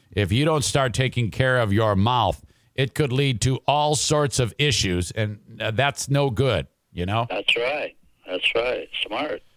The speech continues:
Speaker 1: Yeah, you know? Oh.
Speaker 2: Smart, smart conversation. Well, you see, the guy has not been used to it for a long time.
Speaker 1: Yeah, he's, he,
Speaker 2: Yeah,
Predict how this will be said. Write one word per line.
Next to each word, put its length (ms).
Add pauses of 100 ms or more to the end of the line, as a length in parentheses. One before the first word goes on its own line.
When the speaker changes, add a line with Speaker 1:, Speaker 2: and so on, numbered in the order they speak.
(240)
Speaker 1:
Yeah, 420
you 160
know? 380 (680)
Oh. 100
Speaker 2:
Smart, 240 (200)
smart 280
conversation. 960 (640)
Well, 180
you 160
see, 340 (160)
the 80
guy 220
has 240
not 220
been 160
used 300
to 100
it 140
for 100
a 100
long 280
time. 360 (2000)
Speaker 1:
Yeah, 320
he's, 480
he, 240
Speaker 2:
Yeah, 160